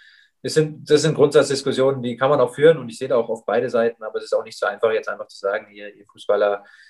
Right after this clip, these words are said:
ähm, gerade in der zweiten Liga verdienen jetzt auch eigentlich alle so, da muss sich fast jeder noch, denke ich, äh, nach der Karriere arbeiten. Also, ähm, das ist immer leicht zu sagen, so jetzt, äh, ja, ihr verdient so viel, verzichtet doch mal auf, auf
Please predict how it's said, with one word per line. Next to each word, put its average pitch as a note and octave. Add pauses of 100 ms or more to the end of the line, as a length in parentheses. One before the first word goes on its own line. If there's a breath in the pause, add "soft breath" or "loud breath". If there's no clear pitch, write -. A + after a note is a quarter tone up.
(240 soft breath)
ähm, G#2+
gerade G#2
in -
der A2
zweiten G2+
Liga A2+
verdienen A2
jetzt G#2
auch -
eigentlich -
alle G#2+
so, G#2+
da G2+
muss -
sich -
fast G#2+
jeder A2+
noch, G#2
denke G#2+
ich, -
äh, G2+
nach G#2
der -
Karriere A2
arbeiten. A2+
Also, G#2 (560 soft breath)
ähm, G#2+
das -
ist B2
immer A#2
leicht A2+
zu A#2
sagen, G#2+
so G#2+
jetzt, G#2
äh, G2+ (220)
ja, G#2
ihr G#2
verdient A#2
so A#2
viel, A#2
verzichtet A#2
doch A#2
mal A2+
auf, -
auf -